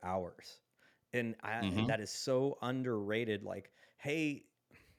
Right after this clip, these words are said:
Speaker 1: you know, it's the best hour of your day." Well, what about the other twenty-three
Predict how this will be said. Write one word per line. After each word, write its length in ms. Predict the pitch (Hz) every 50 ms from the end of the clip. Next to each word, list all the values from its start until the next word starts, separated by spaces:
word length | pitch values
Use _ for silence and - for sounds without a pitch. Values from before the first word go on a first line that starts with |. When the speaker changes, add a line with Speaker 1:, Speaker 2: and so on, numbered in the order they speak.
| _ _ -
Speaker 1:
you 120 | - 117 110
know, 120 | 104 107 -
it's 140 | 110 - -
the 80 | -
best 260 | - 113 110 - -
hour 280 | 117 113 117 123 127 127
of 100 | 131 123
your 100 | 127 127
day." 360 | 131 165 202 185 156 151 143 147 - - - - - - -
Well, 340 | 127 131 139 131 127 - - _ _ _ _ _ _ _ -
what 120 | 120 147
about 540 | 180 180 123 107 - 107 120 156 180 - -
the 100 | - -
other 220 | - 127 127 127 123
twenty-three 580 | - - - 127 127 127 120 - - 113 107